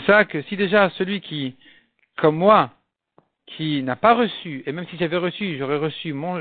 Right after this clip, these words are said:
j'aurais reçu mes propres fruits à moi-même, et regarde combien ça m'a détourné la tête, ça m'a, ça, ça, ça m'a rapproché de lui,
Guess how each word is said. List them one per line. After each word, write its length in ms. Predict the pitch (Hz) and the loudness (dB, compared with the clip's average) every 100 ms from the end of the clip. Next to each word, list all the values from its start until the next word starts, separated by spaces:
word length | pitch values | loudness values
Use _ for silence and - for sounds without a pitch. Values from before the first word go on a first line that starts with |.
| 147 | -6
j'aurais 240 | 131 131 135 | -6 -4 -4
reçu 240 | 135 143 | -4 -6
mes 120 | 147 | -6
propres 300 | 143 170 - | 0 0 0
fruits 160 | 131 151 | -2 2
à 60 | |
moi-même, 400 | 131 131 214 190 135 - - - _ - | 4 4 6 4 2 -14 -20 -20 _ 4
et 60 | |
regarde 300 | 151 190 240 | 6 8 6
combien 540 | - 208 220 240 185 139 _ _ _ _ | 4 2 6 6 6 0 _ _ _ _
ça 80 | - | 0
m'a 160 | 160 156 | 4 4
détourné 460 | 147 190 202 208 | 4 2 2 4
la 100 | 190 | 6
tête, 300 | 160 202 233 - | 6 6 6 4
ça 80 | 156 | 0
m'a, 420 | 135 131 127 131 - _ _ _ _ | 2 2 2 -2 -8 _ _ _ _
ça, 80 | - 147 | -10 -4
ça, 80 | 151 139 - | -4 -2 0
ça 80 | |
m'a 180 | 131 131 | 4 6
rapproché 480 | 131 143 - 175 233 | 4 4 2 4 6
de 80 | 180 | 6
lui, 400 | 165 147 196 | 6 4 2